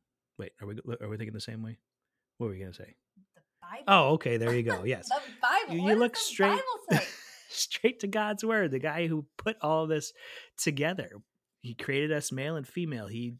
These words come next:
Speaker 1: chose us to, to, like, marriage is a created thing. Complementary strengths is a created thing. God put all this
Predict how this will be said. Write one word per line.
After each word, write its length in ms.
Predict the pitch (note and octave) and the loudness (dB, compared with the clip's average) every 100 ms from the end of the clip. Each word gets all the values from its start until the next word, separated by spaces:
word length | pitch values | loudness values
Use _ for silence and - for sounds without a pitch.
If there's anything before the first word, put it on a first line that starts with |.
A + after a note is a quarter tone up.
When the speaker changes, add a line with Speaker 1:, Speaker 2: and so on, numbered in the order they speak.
| - | -10
Speaker 1:
chose 400 | - D3 D#3+ D3+ | -6 -2 0 -2
us 180 | C#3+ - | -4 -6
to, 200 | B2+ B2 - - - _ - | -6 -8 -12 -20 -20 _ -4
to, 600 | D3 C3 B2 B2 B2 - | 0 0 -2 -4 -8 -8
like, 160 | C#3 B2 | -8 -6
marriage 340 | A#2+ D#3 E3+ D3+ | -2 0 2 0
is 100 | D3 | -4
a 40 | |
created 540 | C#3 D3 C#3+ D3 C3 | -4 -2 0 0 -4
thing. 240 | - C#3+ - _ _ _ _ _ _ _ _ _ _ _ - _ _ - | -8 -10 -12 _ _ _ _ _ _ _ _ _ _ _ -20 _ _ -6
Complementary 640 | D3+ D3 D#3+ D3+ D3+ D3 | -4 -4 -4 -2 0 0
strengths 460 | C3+ - D3+ C3+ - | -2 -2 -4 -4 -8
is 180 | A#2+ A#2 | -10 -10
a 60 | |
created 760 | A#2 - C#3 C3+ B2+ C3 C3 A2 | -10 -4 -2 0 -2 -2 -4 -6
thing. 220 | B2+ B2 | -6 -6
God 300 | F#2+ G#2+ B2+ A2+ | -6 -8 -8 -8
put 140 | - | -6
all 180 | C3+ C3+ | -2 -2
this 240 | B2+ A2+ | -2 -4